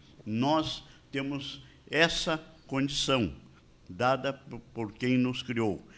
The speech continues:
Então, nós temos que entender que, com essa condição, o mundo evoluiu desde sua criação,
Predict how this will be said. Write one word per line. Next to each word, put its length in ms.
Então, 300
nós 320
temos 600
que 320
entender 880
que, 140
com 400
essa 380
condição, 840
o 160
mundo 480
evoluiu 800
desde 680
sua 400
criação, 720